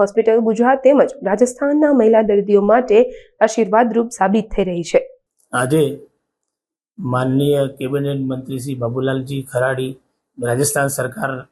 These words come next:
Speaker 2: ટ્રાઇબલ મિનિસ્ટર અને હોમ મિનિસ્ટર આજે આ જનરલ હોસ્પિટલ ખેડ બ્રહ્માની મુલાકાતે પધારેલ છે અને આ હોસ્પિટલમાં દર મહિને સાડા ત્રણસોથી ચારસોની આસપાસ ડિલિવરી થતી હોય છે. માનનીય મંત્રીશ્રીના એમના પુત્રવધુનું પણ સિઝેરિયન ચાર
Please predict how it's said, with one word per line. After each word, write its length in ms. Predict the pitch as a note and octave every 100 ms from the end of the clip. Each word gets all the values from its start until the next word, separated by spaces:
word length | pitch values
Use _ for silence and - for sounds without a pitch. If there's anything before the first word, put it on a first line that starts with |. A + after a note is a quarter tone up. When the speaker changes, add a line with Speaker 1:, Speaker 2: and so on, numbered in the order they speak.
| _ _
Speaker 2:
ટ્રાઇબલ 340 | C3+ C3+ D3+
મિનિસ્ટર 380 | C#3+ C#3+ D3 C#3+
અને 180 | C3 B2+
હોમ 160 | B2
મિનિસ્ટર 400 | B2+ C3 - C#3 D3 - _ _ _ -
આજે 180 | B2 C3
આ 100 | C3 A#2
જનરલ 260 | B2 B2+
હોસ્પિટલ 400 | C3 - B2+ B2 A#2+
ખેડ 120 | B2
બ્રહ્માની 420 | A#2+ A#2+ B2 B2
મુલાકાતે 440 | A#2 A#2+ A#2+ A#2 B2 A#2+ _ _ -
પધારેલ 460 | - B2+ C3 C#3
છે 160 | C3+ D3+ D3 _ _ _ _ _ _
અને 100 | -
આ 100 | C#3+
હોસ્પિટલમાં 720 | C3 B2 D#3 D3 C#3+ C#3 C#3
દર 160 | C#3 E3
મહિને 300 | D3+ C#3 C#3 C#3
સાડા 300 | - C3 C#3
ત્રણસોથી 480 | C#3 C3+ D3 C#3 C3+
ચારસોની 500 | B2 A#2 - C#3 B2+
આસપાસ 280 | - C#3 A#2
ડિલિવરી 380 | A#2 B2 A#2+ A#2+
થતી 200 | A2+ C3+
હોય 100 | C3 C3
છે. 100 | D3 D3 - _ _ _ _ _
માનનીય 380 | C3 C3+ C#3 D3
મંત્રીશ્રીના 680 | C3+ B2+ D3 B2+ D3 D3 D3+
એમના 260 | C#3 C#3 C#3 C#3 _
પુત્રવધુનું 600 | - C#3 D3+ C#3+ D3 D3
પણ 180 | D3 D3 -
સિઝેરિયન 440 | A#2 C3 C#3 C#3
ચાર 220 | C#3 C#3+